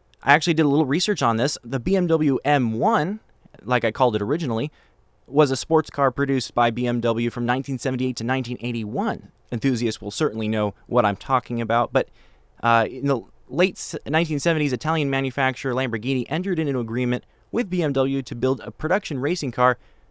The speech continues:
in sufficient quantity for homologation, but conflicts arose that prompted B M W to produce the car themselves. A little bit of history behind that. The result, the M one was sold to the public from nineteen seventy-eight to nineteen eighty-one. Fun fact, it was the first mid-engine B M W to be mass-produced.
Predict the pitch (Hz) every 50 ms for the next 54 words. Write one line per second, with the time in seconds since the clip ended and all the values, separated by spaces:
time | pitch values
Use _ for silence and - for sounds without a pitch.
0 | _ _ - 147 143 135 - 165 156 240 247 - 233 202 - - 185 180 175 175
1 | 160 160 - 147 135 139 139 131 131 123 143 156 156 127 139 117 110 113 - -
2 | 160 165 165 - 156 - - 123 123 139 139 139 117 117 104 - - - 156 156
3 | 147 - 123 110 117 123 123 117 113 113 113 117 117 113 - _ _ _ _ _
4 | - 123 - - 127 120 117 - - 110 - - 120 117 110 98 92 87 - 156
5 | 185 196 143 - - - - _ - 120 113 104 110 104 113 113 - - 110 98
6 | 101 104 104 101 104 107 107 - - _ _ _ _ _ _ _ _ _ _ _
7 | - 131 139 139 123 120 147 151 143 - - - _ - 120 120 117 - - 127
8 | 127 123 120 139 160 156 143 113 107 - - 156 160 170 147 143 120 110 - 120
9 | 110 110 113 110 - _ _ _ _ _ _ _ _ _ - 190 190 160 143 135
10 | 135 - 131 120 - 131 117 113 110 107 104 - 107 107 104 101 92 - 98 101
11 | 98 95 95 87 113 135 123 104 92 - _ _ _ _ _ _ _ _ _ _
12 | - 156 143 127 - 131 131 131 - - 139 143 139 135 135 120 120 113 - -
13 | - 156 180 156 120 - - - - - 120 127 143 131 123 123 107 113 110 101
14 | 110 113 113 110 110 110 110 120 120 117 120 131 131 123 127 143 147 - - 143
15 | 135 165 208 - - - - -